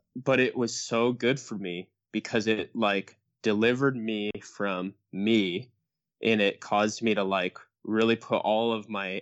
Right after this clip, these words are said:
eggs in the Lord's basket. You know, like, I, it was kinda like an all or nothing thing where I finally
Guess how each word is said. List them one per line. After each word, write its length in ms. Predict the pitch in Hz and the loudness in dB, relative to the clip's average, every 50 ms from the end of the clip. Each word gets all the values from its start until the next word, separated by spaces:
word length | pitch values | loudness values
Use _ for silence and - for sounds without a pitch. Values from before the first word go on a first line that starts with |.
| - - | -6 -4
eggs 300 | 104 107 107 110 113 113 | -2 -2 -2 -2 -4 -6
in 100 | 107 98 | -6 -4
the 80 | 95 | -4
Lord's 320 | 87 95 98 101 101 98 - | -4 -2 0 0 -2 -2 -4
basket. 680 | - - 92 90 98 110 - - - 139 147 156 - _ _ _ _ _ _ _ _ _ _ _ - | -2 0 0 2 0 0 -2 -2 0 2 2 2 0 _ _ _ _ _ _ _ _ _ _ _ -4
You 100 | 117 113 | -2 0
know, 120 | 123 120 | 2 2
like, 320 | 113 104 95 95 95 - - | 2 2 2 2 0 0 0
I, 240 | 107 104 98 87 - - | 0 2 2 0 0 0
it 60 | - | 0
was 140 | 120 117 104 | 2 2 0
kinda 220 | - - 123 117 110 | 0 0 2 4 4
like 160 | 113 113 - | 4 2 0
an 80 | 104 | -2
all 240 | - - 90 104 107 | -4 -2 -2 -2 0
or 80 | 104 101 | -2 -2
nothing 420 | 95 95 101 - - 113 113 117 | -4 -6 -6 -4 -4 -2 -2 0
thing 300 | 113 120 123 131 135 131 | 2 2 2 2 2 2
where 140 | 113 107 98 | 2 2 2
I 100 | 98 95 | 2 0
finally 640 | - - - 110 110 110 104 101 98 98 95 - | -2 -2 -2 0 0 0 0 0 0 -2 -4 -4